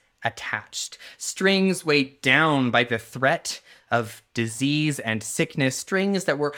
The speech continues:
always actually there, of course, but sars covid nineteen made them impossible to ignore.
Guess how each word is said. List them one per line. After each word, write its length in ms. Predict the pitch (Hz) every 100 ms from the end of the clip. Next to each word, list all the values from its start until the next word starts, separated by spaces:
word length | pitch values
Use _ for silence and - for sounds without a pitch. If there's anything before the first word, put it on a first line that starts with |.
| - -
always 480 | 208 294 320 233 -
actually 520 | 190 202 - 185 175
there, 280 | 156 170 190
of 300 | 175 123 113
course, 440 | - 135 143 - - - - _
but 240 | 143 135 -
sars 500 | - 151 151 147 -
covid 480 | - 151 139 135
nineteen 800 | 135 123 123 - - 170 147 131
made 220 | 127 127
them 340 | - 120 113 113
impossible 880 | 127 117 - - 165 - 160 143 127
to 240 | - 131
ignore. 720 | 104 110 110 90 50 - -